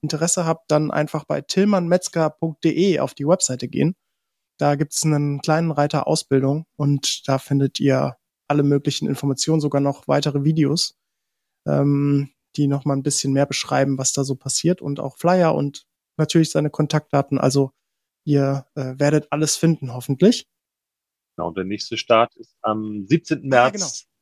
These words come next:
Speaker 2: zweiundzwanzig. <laughs>
Speaker 1: Siebzehnter März zweiundzwanzig. Okay, sehr gut. Dann,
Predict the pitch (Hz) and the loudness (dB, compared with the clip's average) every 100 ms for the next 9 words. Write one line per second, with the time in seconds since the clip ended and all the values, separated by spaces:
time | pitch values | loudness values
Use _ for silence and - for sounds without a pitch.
0 | _ - - 120 127 101 90 82 - - | _ -6 2 2 4 -2 -2 -6 -16 -20
1 | - 101 90 78 80 _ _ 151 190 - | -4 0 0 -2 -8 _ _ 2 2 2
2 | 185 170 165 156 147 - 139 135 131 123 | -2 0 0 0 0 -2 -4 -4 -6 -6
3 | - - - 165 - 135 - _ _ _ | -6 -8 2 2 4 2 0 _ _ _
4 | _ - - 135 - - - - _ _ | _ -6 2 2 2 -6 -10 -18 _ _
5 | _ _ _ _ _ _ _ 190 196 214 | _ _ _ _ _ _ _ -4 0 0
6 | 214 | -2